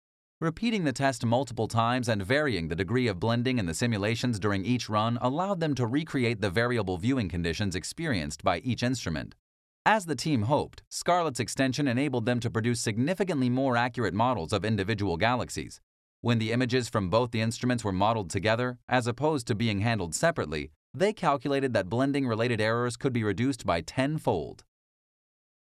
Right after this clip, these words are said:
As astronomical surveys become ever more sophisticated, they'll be able to pick out increasingly faint objects which occupy the furthest reaches of the observable universe.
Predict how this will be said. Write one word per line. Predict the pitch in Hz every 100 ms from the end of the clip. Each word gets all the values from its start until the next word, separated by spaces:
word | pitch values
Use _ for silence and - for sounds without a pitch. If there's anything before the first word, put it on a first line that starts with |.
| _
As | 156 151
astronomical | 185 208 - 143 139 139 110
surveys | - 123 120 127 120
become | 113 117 117 113
ever | 147 131
more | 117 123 110
sophisticated, | - 98 175 160 95 85 76 73 - _
they'll | 151 214
be | 190 151
able | 131 120
to | 95
pick | 127 123
out | 117 113
increasingly | 113 110 - 175 160 104 87
faint | - 123 104
objects | 104 120 95 69 - -
which | 107 120
occupy | 139 143 127 110 117
the | 104
furthest | 95 - 185 202 -
reaches | 175 151 104 82
of | 87
the | 87
observable | 92 82 120 107 87 90
universe. | 120 120 78 - -